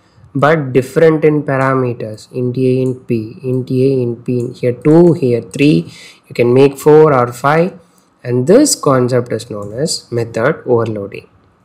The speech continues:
Okay, let's back to the slide. We are done with the definition and ways to achieve method overloading by changing the number of arguments.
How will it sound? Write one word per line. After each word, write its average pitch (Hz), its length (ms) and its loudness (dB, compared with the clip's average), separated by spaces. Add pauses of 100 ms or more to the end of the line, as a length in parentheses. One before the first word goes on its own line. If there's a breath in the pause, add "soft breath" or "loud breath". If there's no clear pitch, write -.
(140)
Okay, 113 200 -12
let's 160 240 0
back 143 320 0
to 139 80 -4
the 127 140 -4
slide. 110 520 -10 (460)
We 123 140 0
are 123 80 2
done 135 260 0
with 170 120 0
the 131 60 -2
definition 120 760 -6 (600)
and 120 240 -2
ways 170 320 6
to 151 160 4
achieve 160 400 2
method 131 460 2
overloading 113 760 -6 (720)
by 123 240 2
changing 175 560 4
the 156 100 4
number 127 300 2
of 127 260 0
arguments. 120 800 -4